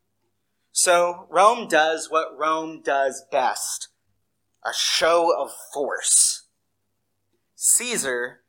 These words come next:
calls it Pax Romana, in English, Roman peace. Remember, the Caesar calls himself the Prince of Peace,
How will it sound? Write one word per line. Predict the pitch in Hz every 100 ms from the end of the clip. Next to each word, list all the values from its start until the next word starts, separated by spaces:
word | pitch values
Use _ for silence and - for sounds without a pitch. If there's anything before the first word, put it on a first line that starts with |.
| _ -
calls | - 139 135
it | 120 - - _ -
Pax | - 185 - - -
Romana, | 151 139 131 127 113 - - - _ _ -
in | 147
English, | 170 165 135 113 - - _ _
Roman | 117 135 139 135 120 113
peace. | - 143 117 - - - - - _ _ _ _ _ _ _ _ _ - -
Remember, | 170 220 233 175
the | 156
Caesar | - 269 175
calls | - 233 190
himself | 160 - 175 -
the | 151
Prince | - 185 -
of | -
Peace, | 214 147 -